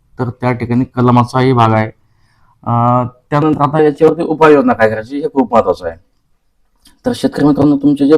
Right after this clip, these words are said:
फळं खाली पडले, फळं खाली पडले, बुरशी त्या फळामध्ये आहे, तुमचे पानही खाली पडले, पानामध्येही बुरशी आहे, म्हणजे तुमच्या झाडामध्ये बुरशी आहे, तुमच्या मातीमध्ये बुरशी आहे,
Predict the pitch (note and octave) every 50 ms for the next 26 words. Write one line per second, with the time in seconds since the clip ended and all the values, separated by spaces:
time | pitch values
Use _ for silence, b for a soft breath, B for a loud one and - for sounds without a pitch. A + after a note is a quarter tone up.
0 | - - - - C#3 - B3 B3+ B3+ A#3+ A#3+ G#3+ G3 - - - _ _ _ _
1 | _ _ _ _ _ _ _ _ _ _ _ _ _ _ _ - - C#3 C#3 D3
2 | D#3 E3 E3 E3 - - C4 B3+ B3+ - C#4 C#4 - C4 B3 A#3 A#3 A#3 A#3 A#3+
3 | - - _ _ _ _ _ _ _ _ _ _ _ _ - A#2 A#2+ A#2+ B2+ C3+
4 | C3+ - - C#3 C3+ - C3+ C3 - - A#2 A#2+ B2 A#2+ A#2 A2+ A2 G#2 F#2+ G2
5 | G#2+ A2 - - _ _ _ _ _ _ _ _ _ B2 A#2+ B2+ B2+ C3+ C3 -
6 | C3 B2 B2+ C#3 C#3+ C#3 - A#2 A2 A2+ A2 - A2 G#3+ G#3+ A3+ A3+ - - A#2
7 | - A3+ B3 B3 B3+ B3 C4 C4 B3 A3+ A#3+ A#3 - A#3+ A3 G#3 G3+ G#3 - -
8 | _ _ _ _ _ _ _ _ A#3 A#3+ B3 B3+ C#4+ - - D#3 D3 D3+ D3 C3+
9 | C3 - B2 B2+ B2 C3+ C3 B2+ A2+ A#2 A#2 - - A2+ G#2 G2+ - G2+ - G3+
10 | _ _ - A3+ G#3+ A#3 G#3+ G#3+ G#3+ - A#3+ A3+ - G#2+ G#3+ - G#2+ A2 G#3 F#3+
11 | - - G2+ G2 F#2+ G2 F#2+